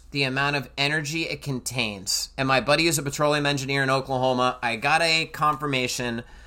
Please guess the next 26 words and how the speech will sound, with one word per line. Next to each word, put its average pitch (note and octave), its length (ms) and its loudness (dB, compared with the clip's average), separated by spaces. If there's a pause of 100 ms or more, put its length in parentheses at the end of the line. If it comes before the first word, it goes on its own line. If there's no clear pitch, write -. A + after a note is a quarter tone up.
(560)
He's D3 200 2
definitely C#3+ 360 6
gonna C3+ 240 2
be, - 80 -16
gonna C3+ 220 2
be C3+ 140 2
on C3 120 2
the A#2+ 60 -2
show D3+ 500 6 (100)
as C#3 260 2
a D#3 60 2
guest, C3 580 2 (340)
maybe D#3+ 260 2
tomorrow, A#3+ 640 6 (840)
maybe E3+ 580 2
next C#3+ 380 0
week. A2 320 -8 (380)
But C3+ 140 0
he's G#3 220 2
a A3 60 -6
genius. F#3 600 0 (320)
He F#3 240 0
was A3 200 0
just - 220 0
talking E3+ 360 4
about, C3 500 4